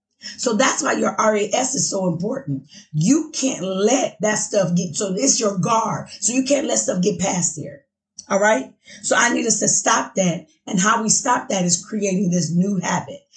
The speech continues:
So every time we hear ourselves say, "I should," or think, "I should," we're gonna just start working on replacing that.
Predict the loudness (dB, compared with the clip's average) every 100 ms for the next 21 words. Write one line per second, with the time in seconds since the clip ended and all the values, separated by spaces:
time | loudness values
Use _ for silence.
0 | -14 -4 0 0 -2 0 2 2 0 -2
1 | -2 -2 -4 -4 -10 _ -2 0 2 0
2 | 0 0 0 0 -2 -4 0 2 2 2
3 | 0 -2 -2 -2 0 0 0 -2 -4 0
4 | 2 2 2 2 0 -2 -6 _ _ -14
5 | -2 2 2 0 -2 -2 0 0 0 -2
6 | -4 -4 -4 -4 -4 -2 0 2 2 2
7 | 0